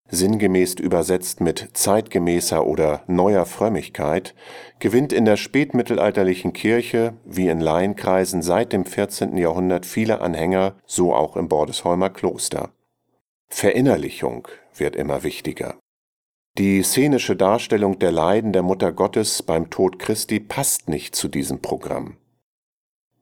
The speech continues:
Die Bordesheimer Marienklage gerät in Vergessenheit.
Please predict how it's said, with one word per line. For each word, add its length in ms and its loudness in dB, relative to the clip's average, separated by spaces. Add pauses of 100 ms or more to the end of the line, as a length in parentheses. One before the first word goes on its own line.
(100)
Die 80 -2
Bordesheimer 580 2
Marienklage 880 -2
gerät 380 -6
in 100 -4
Vergessenheit. 880 -8